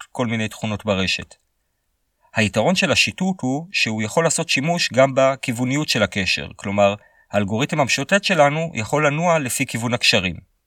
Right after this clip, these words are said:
אז איך זה עובד? האלגוריתם מתחיל בצומת רנדומלי, ובוחר בהתפלגות אחידה לאיזה צומת שכן להמשיך לשוטט.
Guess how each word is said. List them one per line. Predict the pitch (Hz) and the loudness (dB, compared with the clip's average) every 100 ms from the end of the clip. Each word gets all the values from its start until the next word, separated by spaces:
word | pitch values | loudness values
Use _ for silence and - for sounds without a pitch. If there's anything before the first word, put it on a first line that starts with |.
| _ _ _ _ - | _ _ _ _ -8
אז | 98 | 0
איך | 135 - | 2 2
זה | |
עובד? | 117 87 80 - _ _ _ _ _ _ _ - | 0 -2 -6 -14 _ _ _ _ _ _ _ 2
האלגוריתם | 123 120 151 214 196 | 4 4 2 2 2
מתחיל | 139 - 165 143 | 0 0 -2 2
בצומת | 123 120 - 143 127 | 0 2 2 0 2
רנדומלי, | 117 113 113 113 98 82 - | 2 4 6 6 6 0 -10
ובוחר | 98 110 113 110 117 175 | -4 -2 -2 -4 -2 -2
בהתפלגות | 170 127 - 113 117 175 | -2 -4 -2 -4 -2 -2
אחידה | 151 - 156 196 208 202 | -2 -2 4 6 6 4
לאיזה | 135 135 151 | -2 0 0
צומת | 147 151 143 | 0 -2 0
שכן | - 123 131 | -2 0 2
להמשיך | 123 117 107 127 - | 4 4 4 -2 -2
לשוטט. | 117 - - 82 - | -2 -2 -4 -8 -10